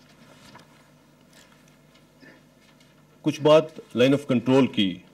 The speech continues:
सूरत हाल के बारे में। जैसा कि आप सबको मालूम है,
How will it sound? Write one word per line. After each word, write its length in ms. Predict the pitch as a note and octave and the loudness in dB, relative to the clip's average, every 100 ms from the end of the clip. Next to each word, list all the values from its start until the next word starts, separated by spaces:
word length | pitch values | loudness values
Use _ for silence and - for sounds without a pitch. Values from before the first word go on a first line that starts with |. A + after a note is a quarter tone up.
| _ - | _ -14
सूरत 280 | - G#2+ G#2+ | -6 -6 -4
हाल 300 | F#2+ G#2+ G2+ | 0 2 0
के 100 | F#2+ | -4
बारे 240 | E2 E2 | -6 -6
में। 180 | F2 G#2+ - _ _ - | -8 -14 -20 _ _ -6
जैसा 220 | A2 G#2+ A#2 | -4 -2 -2
कि 140 | A#2 | 0
आप 180 | G#2+ - | -2 -2
सबको 340 | - - B2 | -12 -8 -6
मालूम 340 | G2 F#2 G2 F#2 | -4 -4 -6 -8
है, 180 | F2+ | -12